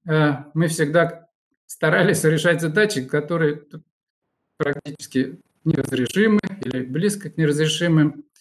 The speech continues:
И вот нелинейные задачи, связанные с расчетом многих физических процессов, они до сих пор являются, как говорится, челленджинг. И к ним нет таких, а, разработанных, сложившихся подходов.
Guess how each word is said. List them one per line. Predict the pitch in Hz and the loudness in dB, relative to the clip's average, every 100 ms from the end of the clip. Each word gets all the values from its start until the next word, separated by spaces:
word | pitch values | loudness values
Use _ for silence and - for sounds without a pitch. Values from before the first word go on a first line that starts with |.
| _ _ - | _ _ -2
И | |
вот | 139 165 165 | 2 2 2
нелинейные | 165 160 175 156 | 2 4 4 4
задачи, | 156 185 185 | 4 2 0
связанные | - 139 139 127 131 131 127 | -4 0 0 2 4 4 2
с | 127 | 0
расчетом | 131 131 - 135 127 | -4 -2 -2 0 2
многих | 131 131 - | 2 2 -2
физических | 131 185 202 - 156 - | -4 -4 -4 -8 -14 -4
процессов, | 160 151 160 143 135 131 _ _ _ _ - - | -4 -2 -2 -2 -4 -10 _ _ _ _ -12 -2
они | 190 208 - - | 2 2 -2 -6
до | 156 185 | -2 -2
сих | - 196 | -2 -4
пор | - - | -8 0
являются, | 143 143 139 131 - | 2 4 2 -2 -4
как | 135 131 | -2 -2
говорится, | 127 131 - | -2 -6 -6
челленджинг. | - 147 123 110 120 120 - _ _ _ _ - | 0 2 2 -2 -6 -8 -10 _ _ _ _ -4
И | 147 151 156 | 0 2 0
к | 151 | 0
ним | 170 165 | 2 4
нет | 180 143 - | 4 2 0
таких, | 123 123 120 - - - - _ _ | -2 0 -2 -2 -14 -20 -20 _ _
а, | 151 - _ _ _ _ | -20 -20 _ _ _ _
разработанных, | 139 143 147 143 165 165 139 139 127 - _ - - | -2 2 2 4 2 2 2 2 0 -4 _ -20 -12
сложившихся | - 143 160 156 170 - | -2 0 2 -2 -4 -8
подходов. | - 135 135 143 127 117 | -6 -6 -4 -4 -2 -6